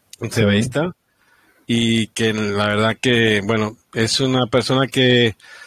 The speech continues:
Speaker 1: siempre ha estado luchando por, por mantener la, la comunicación y la, eh, digamos, el, los, eh, enlaces de radio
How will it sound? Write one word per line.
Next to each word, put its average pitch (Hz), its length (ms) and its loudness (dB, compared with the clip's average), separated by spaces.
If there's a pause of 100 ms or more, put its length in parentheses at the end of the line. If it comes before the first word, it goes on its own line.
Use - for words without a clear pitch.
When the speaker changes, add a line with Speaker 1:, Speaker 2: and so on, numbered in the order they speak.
Speaker 1:
siempre 135 420 0
ha 135 40 4
estado 135 300 2
luchando 127 560 2
por, 110 440 0
por 104 180 -4
mantener 113 540 0
la, 120 500 2 (480)
la 117 120 2
comunicación 123 1040 -2 (440)
y 123 200 0
la, 120 600 2 (140)
eh, 101 80 -6
digamos, 113 640 -2
el, 104 560 0
los, 101 480 -4
eh, 98 560 -2
enlaces 113 600 0
de 107 200 2
radio 127 680 2